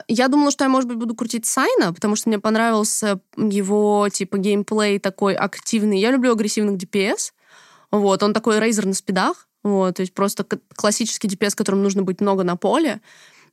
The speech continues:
И мне понравился, в принципе, его трайл, но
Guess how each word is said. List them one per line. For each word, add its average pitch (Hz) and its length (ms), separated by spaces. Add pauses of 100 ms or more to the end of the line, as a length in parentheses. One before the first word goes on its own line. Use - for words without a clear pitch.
(120)
И 233 400
мне 277 180
понравился, 453 600
в - 100
принципе, 285 520
его 220 340
трайл, 285 800 (120)
но 262 520